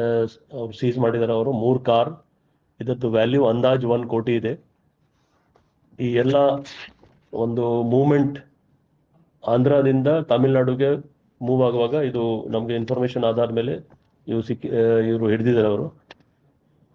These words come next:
ಇದು ದಾ-, ಆ, ತುಂಬಾ ಇಂಪಾರ್ಟೆಂಟ್, ಯಾಕೆಂದ್ರೆ ಈ quality of ಏನ್ ಸ್ಯಾಂಡಲ್‌ವುಡ್ ಇದೆ, ಅದು ತುಂಬಾ ರೆಡ್ ಸ್ಯಾಂಡಲ್‌ವುಡ್, ಇದು ತುಂಬಾ ಒಳ್ಳೆ ಕ್ವಾಲಿಟಿ ಇದೆ ಅಂತ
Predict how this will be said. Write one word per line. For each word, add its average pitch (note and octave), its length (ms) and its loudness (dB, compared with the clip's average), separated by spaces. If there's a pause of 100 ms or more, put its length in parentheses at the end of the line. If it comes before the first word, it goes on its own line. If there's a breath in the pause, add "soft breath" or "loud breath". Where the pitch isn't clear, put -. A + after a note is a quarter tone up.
(100)
ಇದು B2+ 300 2
ದಾ-, B2+ 320 2
ಆ, B2+ 220 0
ತುಂಬಾ C#3 240 2 (600)
ಇಂಪಾರ್ಟೆಂಟ್, C3 460 2
ಯಾಕೆಂದ್ರೆ C3 440 2
ಈ - 20 -2
quality C#3 580 2
of C#3 60 -2 (320)
ಏನ್ B2+ 160 -2
ಸ್ಯಾಂಡಲ್‌ವುಡ್ B2+ 440 -2
ಇದೆ, B2+ 120 0
ಅದು B2+ 240 -2
ತುಂಬಾ A#2+ 520 -2 (500)
ರೆಡ್ A2+ 180 -2
ಸ್ಯಾಂಡಲ್‌ವುಡ್, B2 440 -2
ಇದು A#2+ 120 -6
ತುಂಬಾ A#2+ 240 -4
ಒಳ್ಳೆ A#2+ 400 -2
ಕ್ವಾಲಿಟಿ A#2 300 -2
ಇದೆ A2+ 180 0
ಅಂತ A2 200 -4